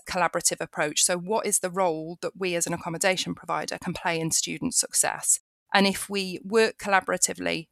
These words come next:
nationally with our university partners and with amoshi, what we can do is provide data, we can provide insight, we can do trials. There's, there's lots of sort of developmental and research work that we can work with. And I know, Jenny, you've done lots of that previously.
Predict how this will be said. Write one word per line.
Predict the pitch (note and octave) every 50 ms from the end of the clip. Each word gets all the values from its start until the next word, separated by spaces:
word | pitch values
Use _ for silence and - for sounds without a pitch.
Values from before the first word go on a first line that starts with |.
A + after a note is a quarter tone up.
| _ _
nationally | - F#3+ E3+ - - - - E3+ D#3+ D#3+ F3+ G#3 A3+ G#3
with | F#3 F#3 F3+ -
our | E3 E3+
university | E3 E3+ E3+ E3+ D#3+ D#3+ D#3+ E3 - - - E3
partners | - - - D#3 - - - F3+ F3 F#3
and | F3 E3+ F3
with | E3+ E3+ -
amoshi, | E3+ E3+ E3+ E3 - - - - - E3+ E3+ - _ _ _ _ _
what | - F3+ F#3+ G3 - -
we | F#3
can | F#3+ - - G#3 G3 F#3+
do | - F3+ E3 E3+
is | E3+ E3+ - - - _
provide | - F#3+ E3+ F#3+ F3+ F3 D#3+ D#3+ E3+ - - -
data, | G3+ F#3+ G3+ G3 - - - G3+ G3 G3 F#3+
we | F3 E3
can | - - E3 -
provide | - E3 - D#3 D3+ D#3 D#3 - -
insight, | F#3 F#3+ F#3 E3 - - F#3+ F3+ F3 E3+ - -
we | - F3
can | - - - E3
do | D#3+ - F3 E3+ E3+
trials. | - - - F#3+ F3+ F3+ E3+ E3+ E3+ E3+ F3 F3 -
There's, | G3 G3 G3 - _
there's | - G3 F#3
lots | G#3 A3 A3 - - - -
of | G3+ F#3 -
sort | - F#3+ F3+
of | F3+ E3+ -
developmental | - F#3+ F3 F#3 F3+ F3+ - F3+ F#3 G3 F#3 - - F3+ F3 F3
and | E3+ E3+ E3+ E3+ E3+ - - -
research | F#3 G3 G#3+ G3+ - - D#3+ D#3+ - - - - -
work | F3 F3 - - -
that | - -
we | F3+ F3+
can | - - E3+
work | E3+ D#3+ - - -
with. | F3 F3
And | E3+ E3+
I | F3+
know, | F3+ F#3 F3+ F3 E3+
Jenny, | - - G3+ F#3 F3+ E3+
you've | D#3+ F3+ G3 F#3 -
done | - F3+ E3+ F3
lots | F3+ - - - -
of | - -
that | - - -
previously. | - - F#3+ F#3+ F#3+ F3 D#3+ D#3+ - - - C3 - - -